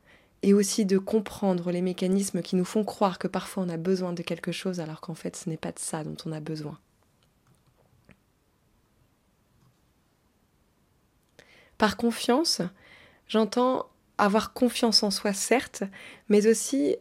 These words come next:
avoir confiance en l'autre et en l'univers. S'en remettre, en fait, à la part inconnue de la vie et des personnes qui nous entourent et accepter de ne pas tout pouvoir tout contrôler.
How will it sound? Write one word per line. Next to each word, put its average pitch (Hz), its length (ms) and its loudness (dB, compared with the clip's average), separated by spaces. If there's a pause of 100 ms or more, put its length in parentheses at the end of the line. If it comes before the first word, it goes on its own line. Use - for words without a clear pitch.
avoir 202 260 0
confiance 196 440 -4
en 196 60 2
l'autre 180 320 -2
et 185 40 -2
en 180 40 -2
l'univers. 175 640 -4 (920)
S'en 214 280 4
remettre, 233 460 4
en 196 60 0
fait, 233 320 0
à 180 40 -2
la 175 120 -4
part 202 260 0
inconnue 208 540 2
de 202 100 2
la 180 160 0
vie 185 160 -2
et 208 60 4
des 180 140 -4
personnes 196 500 -2
qui 196 160 -4
nous 185 180 0
entourent 202 480 0 (460)
et 185 180 -2
accepter 214 640 2
de 196 100 -2
ne 180 120 -2
pas 202 180 -4
tout - 220 -12
pouvoir 185 420 -6
tout - 160 -8
contrôler. 185 580 -4